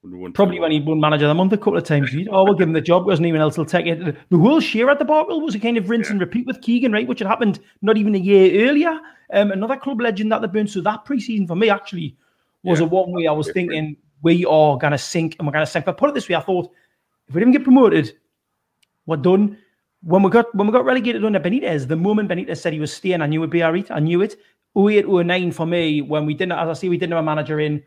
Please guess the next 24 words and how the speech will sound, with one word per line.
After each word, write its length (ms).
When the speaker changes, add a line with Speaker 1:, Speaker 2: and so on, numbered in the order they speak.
Speaker 2:
we 100
kicked, 340
Shearer 300
got 180
kicking, 480
Keegan 260
got 120
a 40
kick 220
in, 400
the 60
whole 260
court 260
case 220
happened. 440
Um, 540
that's 320
when 120
I 60
thought, 340
"W-, 160
we're 120
done." 380
Um, 440